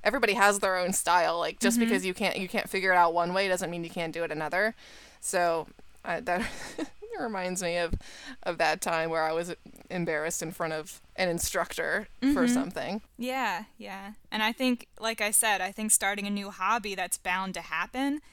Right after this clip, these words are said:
Speaker 2: And, like, I'm, I'm sad that I gave up on karate because I, I mean, there was other reasons, but I gave up because I just <laughs> felt like I was so bad at it, and I was embarrassed that I didn't know the knowledge fast enough, or I wasn't getting it as fast as I should.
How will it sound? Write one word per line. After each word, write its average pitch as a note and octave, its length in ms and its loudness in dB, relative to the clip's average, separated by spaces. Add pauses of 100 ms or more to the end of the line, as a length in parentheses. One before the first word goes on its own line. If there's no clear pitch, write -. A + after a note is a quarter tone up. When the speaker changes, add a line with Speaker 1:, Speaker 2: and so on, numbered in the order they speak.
(540)
Speaker 2:
And, B3+ 340 4 (320)
like, B3+ 200 4
I'm, B3+ 320 6
I'm A#3+ 160 6
sad B3 460 6
that G#3 160 2
I G#3 120 4
gave G#3+ 300 -2
up A3 160 0
on G#3+ 160 2
karate G#3 560 -2
because G3+ 300 -8
I, F#3+ 340 0
I B3+ 80 8
mean, C4 160 8
there C4+ 80 6
was B3+ 100 2
other G3 240 -2
reasons, G3 460 -2
but G3 260 -4 (260)
I A#3+ 140 4
gave A#3+ 220 2
up C4 180 2
because A#3 240 -4
I G3+ 100 2
just - 220 4
<laughs> - 80 0
felt - 200 0
like G#3 180 0
I G#3 100 4
was G3+ 160 4
so G#3 160 8
bad G#3 320 4
at G3+ 200 0
it, G3+ 200 -4
and G3 480 -2 (320)
I A3+ 80 4
was A#3 160 2
embarrassed A3 680 0
that G3+ 120 -2
I G3 100 0
didn't G#3 340 -2
know G#3 180 -2
the G3 80 -8
knowledge F#3+ 440 -2
fast F#3 380 0
enough, F#3 380 -8
or F#3 80 -4
I F#3+ 80 -4
wasn't F#3 360 -6
getting F#3+ 280 -4
it F3+ 160 -10
as F#3+ 180 0
fast F3+ 300 -2
as - 100 0
I - 100 -4
should. - 440 -8